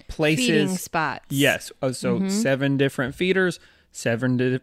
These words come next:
Speaker 1: different waterers. And at that time, I think we only had three cans for, uh,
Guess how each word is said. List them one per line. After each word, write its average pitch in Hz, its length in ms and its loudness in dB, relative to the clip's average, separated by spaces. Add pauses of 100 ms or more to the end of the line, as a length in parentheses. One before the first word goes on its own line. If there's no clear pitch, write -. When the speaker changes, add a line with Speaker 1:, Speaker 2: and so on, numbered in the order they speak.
(120)
Speaker 1:
different 123 380 -2
waterers. 127 680 0 (400)
And 139 300 4
at 123 160 -4
that 175 180 2
time, 139 240 0
I 123 60 -2
think 131 160 -8
we 127 100 -2
only 120 180 -2
had 113 280 -6 (100)
three 143 840 -2
cans 110 840 -4 (260)
for, 117 680 -4 (100)
uh, 107 320 -4